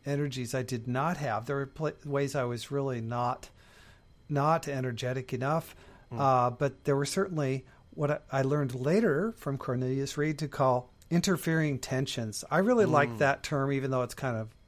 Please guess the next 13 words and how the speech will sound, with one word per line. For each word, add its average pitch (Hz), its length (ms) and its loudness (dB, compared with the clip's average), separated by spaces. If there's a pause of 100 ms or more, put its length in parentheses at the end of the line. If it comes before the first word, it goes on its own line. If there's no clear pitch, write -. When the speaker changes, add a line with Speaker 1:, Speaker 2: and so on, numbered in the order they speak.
(220)
Speaker 1:
wordy. 139 400 2 (360)
Interfering 170 600 4
tensions. 135 400 -4 (400)
So 170 320 4 (120)
he, - 240 -2 (100)
he, 294 220 6 (280)
he 202 120 2
said, 143 280 4
like 127 200 2
we 147 80 2
were 143 100 2
talking 135 380 0
before, 127 560 -2